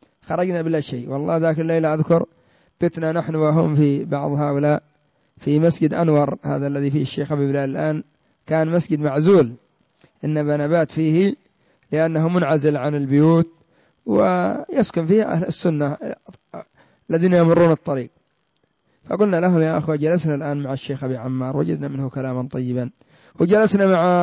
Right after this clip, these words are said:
أخينا أبي العباس، وجدنا منه كلاما طيبا،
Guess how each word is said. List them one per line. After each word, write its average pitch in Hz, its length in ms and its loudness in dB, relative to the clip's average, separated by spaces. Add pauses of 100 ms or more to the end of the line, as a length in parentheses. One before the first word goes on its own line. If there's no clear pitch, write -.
(200)
أخينا 165 360 -2
أبي 156 100 2
العباس، 151 500 0
وجدنا 185 320 2
منه 180 160 0
كلاما 165 380 -2
طيبا، 160 420 -2